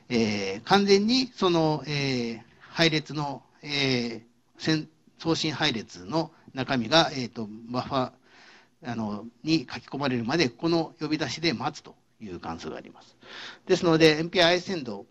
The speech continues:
もしくはエヌピーアイアイレシーブなどに何らかのエヌピーアイウェイトが書かれているというのが非同期の、えー、プログラムの書き方に、えー、なります。で、ちょっと面白いことにですね、エヌピーアイセンドっていうのは、これノンブロッキングであるのはいいんですけど、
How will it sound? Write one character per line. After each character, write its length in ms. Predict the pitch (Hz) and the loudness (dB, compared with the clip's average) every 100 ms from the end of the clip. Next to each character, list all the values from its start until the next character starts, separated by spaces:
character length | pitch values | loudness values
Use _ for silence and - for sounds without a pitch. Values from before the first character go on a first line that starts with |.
| 147 | -12
も 80 | |
し 100 | 151 | -10
く 80 | - | -4
は 140 | 147 135 | -2 -2
エ 40 | |
ヌ 40 | |
ピ 120 | 139 160 | 0 2
ー 80 | |
ア 40 | 151 | 2
イ 60 | |
ア 120 | 143 151 | 0 -4
イ 60 | |
レ 120 | 156 | -4
シ 180 | 147 180 | -6 -4
ー 80 | 160 | -4
ブ 80 | 139 | -4
な 140 | 147 | -6
ど 120 | 156 | -4
に 160 | 233 240 | 0 0
何 240 | 208 190 | 0 -2
ら 100 | 208 | -4
か 120 | 190 143 | -2 -2
の 80 | |
エ 40 | 131 | -4
ヌ 80 | 131 | -2
ピ 100 | 147 | 0
ー 20 | |
ア 20 | |
イ 20 | |
ウ 40 | 131 | 2
ェ 100 | 175 | 2
イ 80 | 156 | 2
ト 80 | |
が 80 | 110 | -4
書 60 | - | -10
か 80 | 127 | -12
れ 100 | 110 | -12
て 100 | - | -14
い 60 | 156 | -20
る 80 | 131 | -20
と 100 | _ _ 170 | _ _ -6
い 40 | |
う 40 | |
の 80 | 185 | -2
が 80 | 170 | -2
非 160 | - 131 | -2 -2
同 200 | 135 - | -2 -4
期 300 | - 82 - | -8 -18 -10
の、 260 | 170 196 185 _ | -2 -2 -2 _
え 260 | 127 113 95 | -8 -6 -6
ー、 20 | |
プ 100 | 98 | -8
ロ 80 | 107 | -8
グ 80 | 85 | -8
ラ 80 | 135 | -6
ム 80 | 180 | -4
の 100 | 175 | -4
書 80 | - | -6
き 100 | - | -12
方 380 | - - 123 - | -10 -6 -8 0
に、 260 | 185 196 - _ - | 2 2 0 _ -10
え 60 | |
ー、 200 | 104 85 | -6 -6
な 120 | 78 76 | -6 -10
り 120 | - | -14
ま 140 | - | -16
す。 140 | - - _ _ - - - - _ _ _ _ _ - - - - - _ | -20 -20 _ _ -20 -20 -20 -20 _ _ _ _ _ -20 -20 -20 -20 -20 _
で、 200 | - 214 | 2 2
ち 80 | 202 | 2
ょ 20 | |
っ 20 | - | 0
と 100 | 196 | 0
面 140 | 190 | 0
白 220 | 185 208 | -2 0
い 40 | 175 | 0
こ 120 | 123 | -2
と 120 | 101 | -10
に 60 | 90 | -14
で 80 | |
す 80 | - | -12
ね、 80 | 131 | -12
エ 20 | |
ヌ 40 | 156 | 0
ピ 80 | 190 | 4
ー 40 | |
ア 80 | 190 | 6
イ 80 | 180 | 4
セ 120 | 214 | 0
ン 100 | 170 | -2
ド 100 | 131 | -4
っ 20 | |
て 180 | - 92 | -8 -12
い 20 | |
う 40 | |
の 80 | 104 | -4
は、 140 | 123 110 | -2 0
こ 80 | |
れ 60 | 151 | 2
ノ 100 | 165 | 2
ン 80 | 160 | 4
ブ 100 | 190 | 2
ロ 60 | |
ッ 100 | 196 | 0
キ 80 | - | -2
ン 80 | 117 | -6
グ 260 | 95 98 113 | -8 -12 -6
で 120 | 131 | -2
あ 60 | 131 | -2
る 60 | |
の 100 | 95 | -4
は 60 | 92 | -10
い 40 | |
い 20 | |
ん 80 | 87 | -14
で 80 | 78 | -14
す 100 | - | -14
け 100 | 92 | -8
ど、 300 | 120 90 - | -6 -6 -8